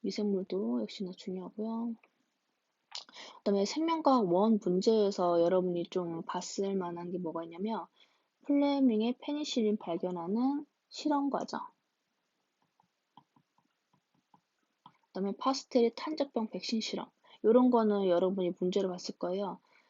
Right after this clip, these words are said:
더군다나 이거 같은 이천십구 년도 고이 구월 합평, 즉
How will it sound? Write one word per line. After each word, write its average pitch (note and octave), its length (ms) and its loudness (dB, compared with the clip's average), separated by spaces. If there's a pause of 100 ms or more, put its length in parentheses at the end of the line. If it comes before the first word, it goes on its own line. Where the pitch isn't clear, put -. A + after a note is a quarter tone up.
(200)
더군다나 A3 480 2
이거 F#3+ 180 2
같은 G3 300 0
이천십구 B3 680 0
년도 G3+ 500 2
고이 A3+ 1000 2
구월 F#3 360 0
합평, A3 520 -6 (520)
즉 F3 200 -2